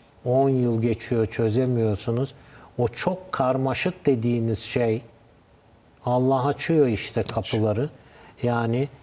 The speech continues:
ne yapıyorsunuz? Ee, bir iki ay içerisinde çözebiliyorsunuz. Şimdi efendim, e, şunu söylemekte de fayda var. Mesela bin dokuz yüz seksenli yıllarda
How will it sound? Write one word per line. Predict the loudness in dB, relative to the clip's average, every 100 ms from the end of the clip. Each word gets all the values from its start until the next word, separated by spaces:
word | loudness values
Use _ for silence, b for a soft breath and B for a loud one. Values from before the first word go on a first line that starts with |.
| B -4
ne | 0
yapıyorsunuz? | 2 0 0 0 0 0 0 0 -2 -10 -10 -6
Ee, | -4 -4 -6 -8 -10 -12 -10 -10 -4
bir | 0 2 4
iki | 2 0 2
ay | 2 0
içerisinde | -2 -2 -2 -2 -2 0 -2 -4 B B B
çözebiliyorsunuz. | -2 0 2 2 2 2 2 2 -2 -4 -4
Şimdi | -2 -2 2
efendim, | 2 2 0 0 -4 B B B B -4
e, | -2 -2 -4 -8 -8
şunu | -6 0 0
söylemekte | 0 0 2 2 0 -2 -2 -2
de | 0
fayda | -2 -2 0 0 2 2
var. | 0 B B B B -4
Mesela | -2 0 0 0 0 -4 B B B -4
bin | 0 2
dokuz | 0 0 0 0 0
yüz | 0 -2 -4
seksenli | -2 -2 -2 -2 0 0 2
yıllarda | 2 2 0 0 0 0 0 -2